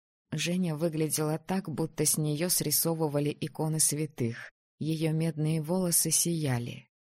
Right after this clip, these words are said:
Она встала, и когда я провожала ее к выходу из палатки, мне вспомнились темные глаза оленя, которые я видела каждую ночь во снах. «Может, это и не важно,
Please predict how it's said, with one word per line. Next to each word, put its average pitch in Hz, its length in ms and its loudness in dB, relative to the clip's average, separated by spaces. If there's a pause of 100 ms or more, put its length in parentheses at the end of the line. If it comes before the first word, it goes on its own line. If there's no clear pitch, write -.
(220)
Она 156 260 -6
встала, 170 640 0 (320)
и 170 60 0
когда 180 280 4
я 196 160 8
провожала 185 540 4
ее 175 380 4
к - 80 -10
выходу 175 440 2
из - 240 0
палатки, 185 580 -2
мне 135 300 4
вспомнились 185 760 4
темные 180 420 2
глаза 165 500 2
оленя, 180 480 2
которые 170 460 0
я 165 200 2
видела 165 420 2
каждую 165 500 -2
ночь 175 280 0
во 165 140 -2
снах. 127 640 -2 (960)
«Может, 165 600 -2
это 160 260 -4
и 160 100 0
не 165 180 0
важно, 156 600 0